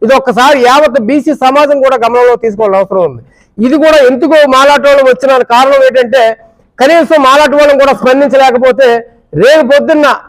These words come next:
బీసీ అన్నవాడు ఎవరైనా సరే రోడ్డు మీదకి వస్తే, "నువ్వు రోడ్డు మీదకి నీకు పని ఏంట్రా, నువ్వు లోనకు పో" అన్న పరిస్థితి ఈవేళ కొన్ని ఆధిపత్య వర్గాలు ఈవేళ డబ్బు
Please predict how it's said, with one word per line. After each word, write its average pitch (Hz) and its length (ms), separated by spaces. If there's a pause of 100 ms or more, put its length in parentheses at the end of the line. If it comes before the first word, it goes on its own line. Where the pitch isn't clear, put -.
(160)
బీసీ 302 400
అన్నవాడు 269 600
ఎవరైనా 269 520
సరే 254 280
రోడ్డు 240 280
మీదకి 247 300
వస్తే, 240 520 (280)
"నువ్వు 294 220
రోడ్డు 277 320
మీదకి 285 300
నీకు 269 220
పని 247 220
ఏంట్రా, 285 220
నువ్వు 269 220
లోనకు 277 360
పో" 277 500 (360)
అన్న 285 180
పరిస్థితి 302 500
ఈవేళ 269 460 (440)
కొన్ని 254 200
ఆధిపత్య 277 480
వర్గాలు 247 720 (300)
ఈవేళ 247 340
డబ్బు 233 760